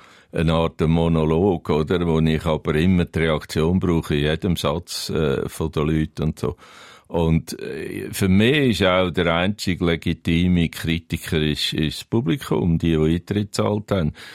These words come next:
Nicht irgendwelche selbsternannte Humorfachleute, die gibt's nämlich gar nicht, aber es gibt deren, die meinen, sie können genau entscheiden, was guter Humor ist, was nicht so guter ist.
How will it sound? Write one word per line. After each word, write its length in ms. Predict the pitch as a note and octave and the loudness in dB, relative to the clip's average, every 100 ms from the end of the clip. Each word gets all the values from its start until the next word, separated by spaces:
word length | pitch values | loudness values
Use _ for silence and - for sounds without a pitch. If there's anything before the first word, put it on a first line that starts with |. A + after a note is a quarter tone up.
| - | -6
Nicht 280 | E2 F2+ - | 0 0 2
irgendwelche 800 | F#2 F#2+ F2 E2+ E2 E2 E2+ E2+ | 2 2 2 0 2 2 0 -2
selbsternannte 1300 | - D2 E2+ - - D2+ D2+ D2+ E2+ - E2 D#2 D2+ | 0 0 0 -4 -4 -2 0 0 0 0 0 2 2
Humorfachleute, 1160 | D2+ D#2 D#2 D2 F2 D2+ D#2+ E2 - E2 D#2+ D#2 | 2 2 2 2 0 0 -2 -2 -2 0 0 0
die 140 | D2+ | -2
gibt's 280 | D2 D#2 - | -2 -4 -2
nämlich 300 | E2 E2 F2 | -2 0 0
gar 240 | D#2+ D#2+ E2 | 2 2 2
nicht, 180 | E2 | 0
aber 140 | D2+ C#2+ | -2 -4
es 100 | - | -4
gibt 220 | D2+ B1 | -4 -2
deren, 300 | D2+ D2+ D2 | -2 0 0
die 100 | D2 | 0
meinen, 540 | C#2 C#2 D#2 F2+ E2+ - | 0 0 0 2 2 0
sie 200 | D#2+ D2+ | -2 -2
können 400 | - C#2+ C#2+ C2+ | 0 0 0 -2
genau 460 | C#2+ C#2 C2+ D2 D#2+ | -2 -2 0 0 0
entscheiden, 640 | C#2+ - C#2+ D2 D2 D2 | -2 -2 -2 -2 -2 -2
was 240 | C#2 - | -2 -4
guter 420 | E2 E2 - D#2 D2 | 0 0 0 -2 0
Humor 480 | D#2+ D#2 D2+ D2+ | 2 2 2 2
ist, 240 | D2+ C#2+ - | 0 0 -2
was 300 | C2+ C#2 - | -2 -4 -4
nicht 240 | D#2 - | -4 -2
so 100 | D2+ | -4
guter 400 | D#2 D2 C#2+ - | 0 0 0 -2
ist. 240 | C2+ D2 | -2 -2